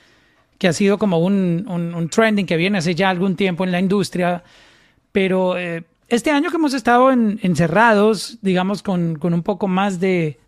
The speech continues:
de, de tiempo para pensar y concentrarnos en, en algo, eh, y hablo como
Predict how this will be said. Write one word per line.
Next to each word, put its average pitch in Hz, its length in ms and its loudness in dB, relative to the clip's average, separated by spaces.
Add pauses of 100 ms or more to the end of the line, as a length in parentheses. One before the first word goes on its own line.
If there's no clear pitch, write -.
(280)
de, 165 380 -2
de 156 160 -4
tiempo 185 680 0 (440)
para 165 680 0 (580)
pensar 196 800 2 (260)
y 160 440 -4 (120)
concentrarnos 180 800 -2
en, 175 260 -4
en 165 140 -2
algo, 165 460 0 (720)
eh, 160 480 -2 (260)
y 196 140 0
hablo 185 240 0
como 180 400 -2